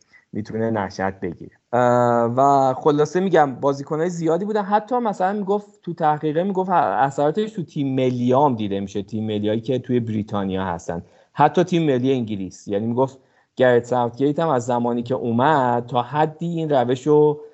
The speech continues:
اجرا کرد، داره سعی می‌کنه از اون سیستم سنتی فاصله بگیره. حالا اوایلی که اومد مثلاً می‌گفت، اه، یکی از بازیکنه که کنار گذاشت،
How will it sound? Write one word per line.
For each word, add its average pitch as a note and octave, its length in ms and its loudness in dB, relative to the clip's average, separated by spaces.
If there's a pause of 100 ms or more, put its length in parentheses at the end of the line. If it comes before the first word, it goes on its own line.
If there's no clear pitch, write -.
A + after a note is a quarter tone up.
(300)
اجرا A#2 380 4
کرد، A#2+ 240 0
داره A#2 160 0
سعی C3 320 -2
می‌کنه D3 320 -2
از B2 120 0
اون C3 80 -6
سیستم A#2 440 -6
سنتی A2+ 560 -2
فاصله A2+ 480 0
بگیره. F#2+ 600 -2 (340)
حالا B2 180 4
اوایلی B2 760 2
که D3+ 140 -6
اومد B2+ 440 -2
مثلاً B2+ 240 -6
می‌گفت، C3+ 560 -4
اه، G#2 240 -2 (420)
یکی B2+ 260 0
از C#3 140 2
بازیکنه A#2 480 0
که D3+ 120 -2
کنار A2+ 480 0
گذاشت، A2+ 880 0